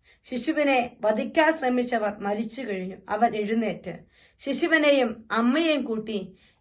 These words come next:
ഇസ്രായേൽ ദേശത്തേക്ക് പുറപ്പെട്ടു. പ്രിയപ്പെട്ട ദൈവമക്കളെ, കർത്താവ് ചിലപ്പോഴെങ്കിലും ഞാനും നിങ്ങളും ഒക്കെ, ഞാനൊക്കെ ഓർക്കും, ഞാനിങ്ങനെ ഓർക്കും, ഈശോ നമ്മളെ പല സ്ഥലങ്ങളിലേക്ക് അയക്കും.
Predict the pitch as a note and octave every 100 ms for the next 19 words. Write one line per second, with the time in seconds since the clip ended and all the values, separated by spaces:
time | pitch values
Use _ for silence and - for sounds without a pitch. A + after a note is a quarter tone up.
0 | - A#3 - D4 C#4 C#4 B3+ - G3+ A3
1 | A3 A3+ A3 G3 F#3 F#3+ - G3+ G#3 A3
2 | - - - - - G3+ G#3+ G#3 F#3+ F#3+
3 | - G3+ G3 F#3+ F3 F#3+ F3+ F3+ - _
4 | _ _ _ _ - G#3+ G#3+ G3+ F#3+ F#3+
5 | - - _ - A3+ A3 A3 G3 G3 F#3+
6 | G3 F#3 - _ _ - B3+ D4+ D#4 B3+
7 | A#3+ A#3+ G#3+ G#3 A3 D#4 C#4 - A#3 G3
8 | G#3 A3 G3+ - C#4+ B3+ G#3+ G3 - C4
9 | - D4+ B3 A#3 A#3+ A#3 - _ - A#3
10 | A#3+ A3+ G#3+ A3 A3 G3+ G3+ F3 - -
11 | -